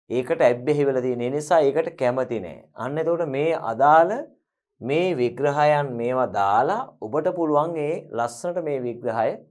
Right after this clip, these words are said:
පැහැදිලි කිරීම කරලා ඒ විචාරය ලියන්න. එතකොට ඊළඟ එකේ තමයි මේ තියෙන්නේ මෙන්න මේ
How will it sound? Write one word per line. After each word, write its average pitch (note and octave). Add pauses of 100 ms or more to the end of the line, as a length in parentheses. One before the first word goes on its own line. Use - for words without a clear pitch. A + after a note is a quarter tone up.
(420)
පැහැදිලි A#2+
කිරීම A2+
කරලා B2+
ඒ A#2+
විචාරය A2+
ලියන්න. A#2+ (560)
එතකොට F3 (840)
ඊළඟ G3
එකේ F3+
තමයි C3
මේ D3
තියෙන්නේ D3
මෙන්න C#3
මේ C3+